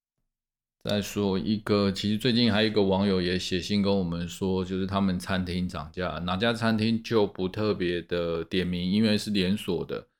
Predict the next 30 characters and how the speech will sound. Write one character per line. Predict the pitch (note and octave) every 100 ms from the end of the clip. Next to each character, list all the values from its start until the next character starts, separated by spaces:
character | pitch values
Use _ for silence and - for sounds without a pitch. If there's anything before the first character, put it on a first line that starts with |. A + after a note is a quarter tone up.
| _ _ _
但 | C#3 B2
我 |
相 | G#2 A#2 A#2+
信 | B2+ A2+ G2 - -
餐 | - C3 C3+
厅 | C3+
普 | C3+ A2+
遍 | A2+ B2
涨 | G#2+ F2+
价 | F#2+ A2
也 | F2
是 | -
必 | G2+ - G2
然 | D#2 G#1+ B1+
的， | B1 C2+ -
这 | D3+
个 | C#3
也 | G#2+
是 | G#2+
关 | A2+ B2 A2+
于 | G#2+ F#2+ F#2+ - _ _ _ _ _
每 | A2 G#2+
个 | A2+
服 | G#2+ A#2 B2+
务 | D3
业， | D3 C#3
因 | C#3+
为 | C#3
大 | C#3+
家 | A#2+ B2+ A#2+ A#2+ A#2+ A#2+